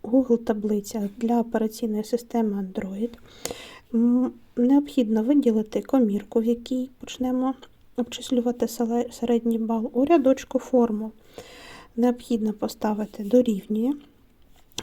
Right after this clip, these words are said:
Так, і, е, почати вводити, е, перші букви назви функції. Це один із способів, average. Далі... Виділяємо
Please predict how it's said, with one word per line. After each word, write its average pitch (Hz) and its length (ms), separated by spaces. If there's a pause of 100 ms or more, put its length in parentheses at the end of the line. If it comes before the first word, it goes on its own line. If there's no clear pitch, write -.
(120)
Так, 311 380 (140)
і, 247 520 (140)
е, 220 280
почати 269 460
вводити, 220 760 (640)
е, 202 320 (100)
перші 233 360
букви 240 480
назви 220 360
функції. 214 520
Це 302 240
один 220 300
із 220 120
способів, - 600 (200)
average. 220 560 (720)
Далі... 254 600 (440)
Виділяємо 233 800